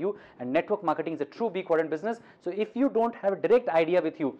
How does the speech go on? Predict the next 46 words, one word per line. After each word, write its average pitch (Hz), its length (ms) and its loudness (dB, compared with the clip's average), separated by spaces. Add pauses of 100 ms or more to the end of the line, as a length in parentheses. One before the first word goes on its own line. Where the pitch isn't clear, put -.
(200)
even 311 220 0
if 285 40 0
you 269 120 0
have 233 120 2
a 185 60 -8
good 180 140 0
idea 143 280 4
with 135 140 -4
you 175 100 2
and 160 100 0
you 165 100 2
are 170 100 2
an 147 120 -2
employee, 175 300 6 (720)
तो 247 280 4 (120)
कई 190 140 2
बार 233 120 4
क्या 240 120 2
होता 202 100 0
है 247 60 -6
ना - 0 -
कि - 100 -14
हमारे 165 180 2
आइडियाज 180 380 4
भी 220 280 -8 (1800)
implementation 269 760 2
नहीं 214 140 0
हो 143 60 2
पाता। 117 240 -2
क्यों? 262 200 -2
टीम 185 180 -6
नहीं 185 100 -4
होती 180 160 -6
हमारे 170 160 -2
पास 160 220 -8
में। 151 80 -16 (600)
एक 247 160 0
network 156 380 4
marketing 208 340 2
business 165 360 0
आपको 175 220 0
team 214 300 -2
create 160 280 0
करना 170 160 0
सिखाता 160 400 -2
है। 113 160 -8